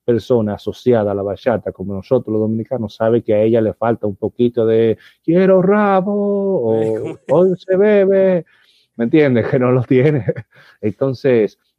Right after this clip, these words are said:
Speaker 1: yendo al tema de ella, este tema específicamente, no ella en general, porque tampoco sabemos mucho de este álbum que viene, ella piensa sorprender, pero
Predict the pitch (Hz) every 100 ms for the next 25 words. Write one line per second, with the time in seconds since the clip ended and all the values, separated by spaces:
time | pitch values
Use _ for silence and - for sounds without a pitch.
0 | - 123 165 196 180 - 170 175 151 117
1 | 107 101 107 113 - 143 123 117 - -
2 | 104 120 113 98 104 117 131 127 117 120
3 | 127 104 - 101 101 92 92 - 117 -
4 | - 110 113 113 104 _ _ _ _ _
5 | _ _ - 120 151 - 107 107 - 120
6 | 104 113 127 147 104 107 139 104 101 _
7 | 104 98 98 101 - 123 107 110 _ _
8 | _ _ _ 123 117 117 113 110 107